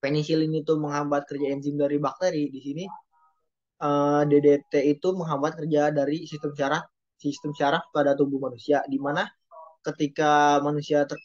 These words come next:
apa namanya, terpapar oleh D D T akan membuat sistem manusia, sistem syaraf manusia ini tidak akan berjalan dengan baik atau dengan semestinya. Untuk cara kerjanya sama seperti penisil-, penisilin pada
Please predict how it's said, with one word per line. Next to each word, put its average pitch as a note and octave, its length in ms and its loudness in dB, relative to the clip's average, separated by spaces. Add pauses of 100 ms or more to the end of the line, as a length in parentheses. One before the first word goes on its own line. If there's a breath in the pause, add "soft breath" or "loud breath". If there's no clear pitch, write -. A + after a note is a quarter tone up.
(140)
apa C#3+ 160 0
namanya, F3 320 -4
terpapar C#3+ 1000 -2
oleh C#3+ 240 4
D D3 80 4
D E3 140 0
T - 80 -8 (240)
akan E3+ 260 -6
membuat D#3+ 240 -2
sistem D3+ 380 -4
manusia, C#3+ 340 -2 (140)
sistem - 260 -8
syaraf C#3 300 -2
manusia C#3 340 -4
ini E3+ 220 -6 (260)
tidak C#3+ 300 2
akan D3+ 100 0
berjalan C#3 400 2
dengan C#3 240 -6
baik C#3+ 300 -2
atau D#3 320 -4
dengan C#3+ 240 -8
semestinya. B2+ 560 -12 (760)
Untuk D3 240 0
cara C#3+ 220 0
kerjanya C#3 500 -4
sama D#3 300 -2
seperti C#3 480 -4
penisil-, C#3+ 560 -2 (160)
penisilin C#3 480 0
pada C#3 480 0